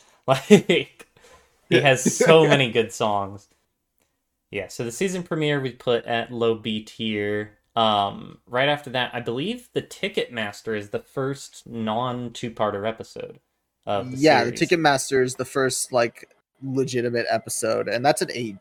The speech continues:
Speaker 2: tier.
Speaker 1: Yeah, we put that in A tier 'cause that episode is really fun. Just seeing all the,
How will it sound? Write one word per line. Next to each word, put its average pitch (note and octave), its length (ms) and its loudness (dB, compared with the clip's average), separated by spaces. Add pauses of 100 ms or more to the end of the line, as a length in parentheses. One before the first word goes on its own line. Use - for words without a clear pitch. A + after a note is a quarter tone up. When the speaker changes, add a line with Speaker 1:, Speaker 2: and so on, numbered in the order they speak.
Speaker 2:
tier. F#2+ 440 -8 (260)
Speaker 1:
Yeah, G2+ 180 -2
we C3 140 -2
put F3 220 -6
that E3 160 0
in C3+ 80 -8
A C3 100 -2
tier A#2+ 320 -6
'cause A2 320 -6 (520)
that G#3+ 140 4
episode C#3+ 460 -2
is A2 240 -6 (880)
really D#3 380 2
fun. G#2+ 560 -4 (340)
Just D3+ 360 0 (160)
seeing E3 580 0
all B2+ 420 2
the, B2 500 4